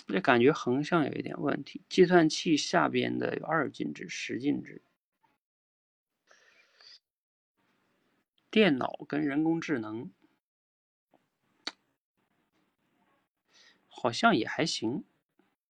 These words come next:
嗯，对，那你就调整自己哈。好，呃，调整好心态，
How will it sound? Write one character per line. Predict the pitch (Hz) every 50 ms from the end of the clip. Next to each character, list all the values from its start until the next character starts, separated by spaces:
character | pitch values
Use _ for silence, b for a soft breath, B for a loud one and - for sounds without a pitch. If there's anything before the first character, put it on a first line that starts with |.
| _ _
嗯， | - - 101 101 - - _ _ _ _ _ _ _ _ _ _ _ _ _ _ -
对， | - 117 107 117 _ _ _ _ _ _ _ _ _ _
那 | - 151
你 | 143 123
就 | 120 123
调 | 120 - 107 123
整 | 139 120
自 | 104 101 104
己 | - -
哈。 | - - - _ _ _ _ _ _ _ _ _ _ _ _ _ _ _ _ _ _ _ _ _ _ _ - -
好， | - 147 175 - _ _ _ _ _ _ _ _ _ _ _ _ _ _ _ _ -
呃， | 339 147 135 131 123 117 113 110 104 104
调 | - - - 147
整 | 160 175 165
好 | 143 113
心 | - - - 156
态， | 160 160 143 - -